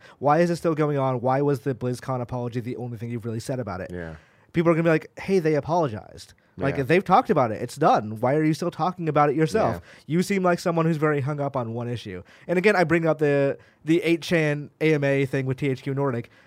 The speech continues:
Speaker 1: 'cause if you're still talking about it six months later, people are like, "Hey, this is a long time ago. Why do you still keep," like, they're still trying to do other things. Everyone else has moved on. Why haven't you?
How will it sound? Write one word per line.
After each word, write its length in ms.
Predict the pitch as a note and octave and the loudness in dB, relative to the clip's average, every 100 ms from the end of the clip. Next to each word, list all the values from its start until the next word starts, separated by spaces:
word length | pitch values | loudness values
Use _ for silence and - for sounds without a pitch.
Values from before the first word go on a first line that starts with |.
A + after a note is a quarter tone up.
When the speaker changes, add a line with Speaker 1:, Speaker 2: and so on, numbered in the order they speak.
| _ | _
Speaker 1:
'cause 120 | - D#3 | -2 0
if 80 | D#3+ | 0
you're 80 | D#3+ | 0
still 180 | F3 | 0
talking 320 | D#3+ D3 C#3 C#3+ | 2 0 0 -2
about 180 | C3+ | 0
it 100 | C3 | 0
six 180 | C#3 C3+ | -4 -6
months 180 | C3+ B2 | -6 -4
later, 200 | B2+ A#2+ | -4 -4
people 220 | C3 B2+ | -4 -4
are 40 | B2+ | -4
like, 220 | A#2+ - _ _ _ | -6 -8 _ _ _
"Hey, 200 | E3+ E3+ | 0 0
this 220 | B2+ D3+ | 0 -4
is 260 | A#3+ G3+ _ - | -8 -12 _ -8
a 80 | B2 | -6
long 360 | A2+ A#2 C3 A#2+ | -4 -4 -4 -4
time 200 | B2+ C3+ | -4 -4
ago. 220 | G#2+ F#2+ | -6 -6
Why 220 | G2 A#2 | -6 -4
do 40 | |
you 120 | C#3 C3 | -4 -6
still 160 | C#3 | -8
keep," 180 | A2+ - - _ | -8 -12 -18 _
like, 140 | B2+ A#2 | -10 -2
they're 160 | C#3 E3+ | 0 0
still 260 | - D3+ | 2 0
trying 260 | D3+ C#3+ C#3 | 2 -2 -2
to 60 | |
do 220 | A#2+ C3 C3 | -2 0 0
other 160 | B2 | -2
things. 400 | A#2 C3 A#2 A2 - _ - | -2 -4 -4 -8 -14 _ -4
Everyone 360 | D#3 D#3 D3 | 0 2 0
else 160 | C3+ B2+ | 0 -4
has 120 | C3 | -6
moved 220 | A#2+ A#2 | -6 -6
on. 240 | A#2+ A#2+ A#2 | -4 -4 -6
Why 160 | A2 | -6
haven't 380 | A2 A#2 G#2+ G#2+ | -6 -8 -10 -8
you? 220 | B2 F#2 | -8 -8